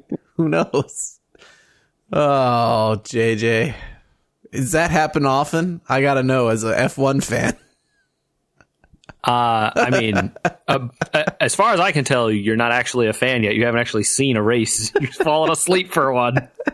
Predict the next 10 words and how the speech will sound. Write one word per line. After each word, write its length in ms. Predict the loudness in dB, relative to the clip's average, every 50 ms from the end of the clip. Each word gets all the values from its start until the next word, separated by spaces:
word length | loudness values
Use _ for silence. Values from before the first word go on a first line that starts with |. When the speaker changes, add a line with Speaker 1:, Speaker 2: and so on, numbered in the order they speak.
| -8 _ _ _ -6 -2 0 2 0 0 -2 -6 _ _ _ -12 -12 -6 -2
Speaker 2:
Uh, 320 | 0 0 2 2 2 2 0
to 240 | 0 0 0 0 2
be 120 | 2 0
fair, 400 | 0 2 2 2 2 2 0 0
this 180 | 0 0 0 0
one 200 | 0 0 2 2
was 120 | 2 2
in 120 | 0 0 0
Australia, 640 | 0 0 -2 -2 -2 -2 0 0 0 0 -2 -2 -4
so, 460 | -4 -4 -2 -2 -2 -2 -4 -6